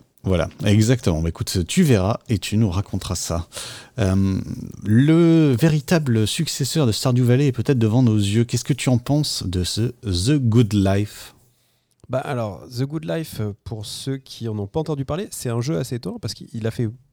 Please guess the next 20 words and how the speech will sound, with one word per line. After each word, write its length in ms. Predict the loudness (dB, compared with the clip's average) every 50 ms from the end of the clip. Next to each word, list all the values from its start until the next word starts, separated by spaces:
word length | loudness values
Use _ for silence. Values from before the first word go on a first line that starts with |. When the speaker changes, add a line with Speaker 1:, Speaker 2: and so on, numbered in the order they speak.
| _
Speaker 2:
beaucoup 200 | -6 -6 -4 -4
parler 260 | -2 0 0 0 0 2
de 120 | 2 2
lui 260 | 2 2 -2 -4 -8
dans 320 | -10 -10 -2 0 2 2 2
l'univers, 540 | 2 2 0 0 0 0 0 0 0 2
euh, 300 | 2 0 0 0 -2 -4
du 180 | -4 -4 -4 -4
jeu 120 | -4 -4 -6
vidéo 360 | -6 -4 -4 -2 -2 -2 -2
parce 200 | -4 -6 -8 -8
que 80 | -10 -10
c'est 160 | -8 -6 -6
le 60 | -4
nouveau 200 | -4 -4 -2 -4
jeu 140 | -2 -4 -4
de 60 | -6
Swery. 520 | -6 -8 -4 -2 -2 -2 -2 -4 -6 -8 -10
Swery, 300 | -12 -12 -12 -10 -10 -8
c'est, 240 | -10 -10 -10 -12